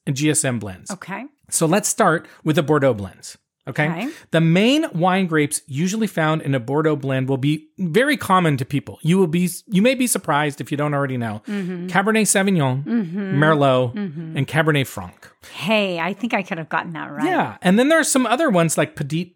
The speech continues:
Speaker 1: Petit Verdot and Malbec.
Speaker 2: Mm.
Speaker 1: And there can even be others. And the exact mix or proportion of the different wines in a Bordeaux blend can vary a ton,
Speaker 2: Hmm.
Speaker 1: but those are kind of the key ones.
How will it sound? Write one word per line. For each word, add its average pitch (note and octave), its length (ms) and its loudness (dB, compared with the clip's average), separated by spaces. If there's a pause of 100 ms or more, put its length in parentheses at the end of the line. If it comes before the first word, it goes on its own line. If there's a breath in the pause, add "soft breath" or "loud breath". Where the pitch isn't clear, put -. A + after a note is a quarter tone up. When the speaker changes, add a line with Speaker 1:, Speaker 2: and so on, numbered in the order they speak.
(120)
Speaker 1:
Petit F3+ 360 -4
Verdot D#3+ 420 0
and D#3+ 100 0
Malbec. F3 500 -2
Speaker 2:
Mm. A#3+ 220 -4
Speaker 1:
And F#3 140 4
there C4 80 2
can F#4 180 0
even B3 300 2
be D#3 160 2
others. C3 460 -2 (400 loud breath)
And G#3 120 4
the A3 160 4
exact G#3 460 0
mix F3 480 2
or D#3 140 0
proportion F3+ 840 -2
of D3 220 -4
the D3 100 2
different D#3 480 -2
wines D3 600 2
in C#3+ 160 -2
a C3 40 2
Bordeaux C#3 400 2
blend E3 380 0 (360 soft breath)
can G#3+ 180 2
vary F3+ 340 4
a C3 80 2
ton, - 360 0
Speaker 2:
Hmm. A3 240 0 (180 loud breath)
Speaker 1:
but G3 140 -2
those C4+ 220 0
are C4 60 -2
kind A3 240 0
of F3 60 0
the F3 60 2
key G3 300 -2
ones. D3+ 520 -2